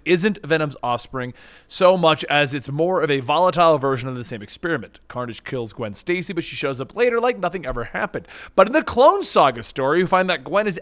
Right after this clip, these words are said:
actually Carnage, who'd absorbed Stacy and created a duplicate of her that remains intact until stress triggers it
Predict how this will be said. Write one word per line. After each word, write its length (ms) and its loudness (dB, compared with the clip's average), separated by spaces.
actually 480 2
Carnage, 460 -8
who'd 220 0
absorbed 500 2
Stacy 540 -4
and 120 -6
created 320 -2
a 100 0
duplicate 600 -2
of 140 0
her 200 -2
that 140 -4
remains 420 -6
intact 580 -6
until 200 -8
stress 340 -6
triggers 460 -4
it 160 -12